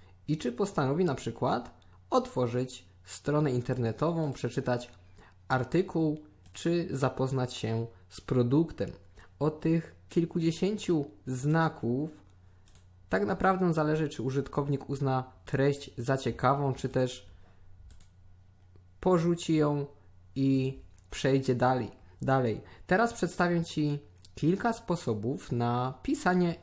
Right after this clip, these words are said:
interesujących nagłówków. Pierwszy sposób to umieszczenie cyfry w tytule. Mamy tu przykład, dziesięć sposobów na odchudzanie. Liczba zapisana w tytule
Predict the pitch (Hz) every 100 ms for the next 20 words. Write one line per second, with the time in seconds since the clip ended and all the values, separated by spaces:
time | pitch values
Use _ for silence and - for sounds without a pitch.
0 | - 359 - 175 156 - 117 120 - 117
1 | - - 117 107 110 123 139 - - -
2 | - - - - - - - - - 269
3 | - 165 - 165 165 156 - 120 120 127
4 | - - - 214 262 - - 131 131 135
5 | - - - - - - 143 143 - 120
6 | 123 - - - - 135 - 151 117 -
7 | - 131 180 - - 175 151 151 - -
8 | - - - - - - 165 131 - -
9 | 120 196 233 190 - 147 143 139 135 113
10 | 117 117 - - - _ 131 151 - -
11 | 123 127 127 110 - - - - 135 214
12 | - 233 208 180 160 165 160 - 143 131
13 | 113 117 196